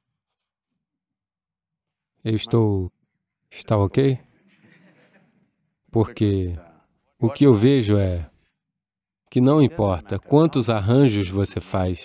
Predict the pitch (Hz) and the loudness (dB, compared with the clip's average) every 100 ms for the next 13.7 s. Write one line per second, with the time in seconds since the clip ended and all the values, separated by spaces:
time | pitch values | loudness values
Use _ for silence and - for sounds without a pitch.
0 | - - 123 170 156 - 120 - 139 135 | -10 -8 -2 0 0 -4 -4 0 -2 0
1 | 113 107 117 120 - 123 113 110 101 92 | 0 0 0 0 0 0 2 2 0 -4
2 | 95 82 - 85 85 95 113 123 _ _ | -6 -8 -8 -12 -6 -4 -4 -6 _ _
3 | _ _ _ _ _ _ _ _ _ _ | _ _ _ _ _ _ _ _ _ _
4 | _ _ - - 196 185 151 147 175 170 | _ _ -8 -2 0 2 4 4 4 2
5 | 139 123 - 156 151 120 - 127 123 113 | 0 0 -2 -2 -2 -2 0 0 2 2
6 | 110 117 - 110 104 98 117 107 92 - | 2 0 0 -2 -2 0 -4 -4 -8 -14
7 | - 110 104 95 110 104 - - _ _ | 0 2 2 2 2 0 -4 -20 _ _
8 | _ _ _ _ _ _ _ _ _ _ | _ _ _ _ _ _ _ _ _ _
9 | _ - 160 175 214 196 208 160 131 123 | _ -2 2 0 4 6 6 2 -2 -2
10 | - 127 - 120 117 139 151 101 87 - | 2 0 2 4 6 6 4 2 -2 -4
11 | 127 123 120 - 135 160 151 143 170 127 | 4 6 6 4 4 6 6 6 4 4
12 | 117 - 120 - 117 98 151 156 123 107 | 0 0 -2 2 2 4 6 6 2 0
13 | 117 110 104 98 95 - 147 | 0 0 0 -2 -2 0 0